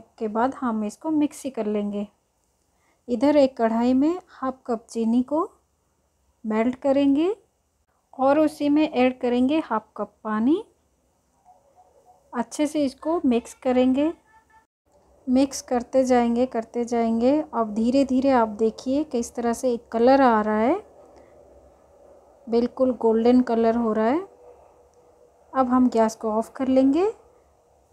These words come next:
और इसको प्लेट में निकाल लेंगे। उसके बाद ऐड कर देंगे इस मिक्सर को। अब मैंने इधर एक ग्लास पानी ऐड करके इडली कुकर ले रखा है। अब इस प्लेट को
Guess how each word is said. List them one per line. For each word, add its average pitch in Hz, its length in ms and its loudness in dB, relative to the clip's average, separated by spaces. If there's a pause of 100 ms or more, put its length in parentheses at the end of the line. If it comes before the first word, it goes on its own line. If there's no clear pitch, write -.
(240)
और 262 140 2
इसको 269 400 -2
प्लेट 233 380 -2
में 247 100 -2
निकाल 208 400 -6
लेंगे। 208 420 -6 (100)
उसके 254 240 -4
बाद 254 180 2
ऐड 247 200 0
कर 240 180 -6
देंगे 247 240 2
इस 247 240 -2
मिक्सर 233 460 -4
को। 226 440 -4 (800)
अब 269 180 0
मैंने 277 280 2
इधर 254 420 0
एक 233 280 -4
ग्लास 247 240 -2
पानी 233 440 -2
ऐड 226 140 -2
करके 233 440 -6 (180)
इडली 226 300 -2
कुकर 233 320 -8
ले 220 180 0
रखा 214 260 -6
है। 294 220 -2 (1080)
अब 269 100 -2
इस 269 160 0
प्लेट 254 380 2
को 330 380 -2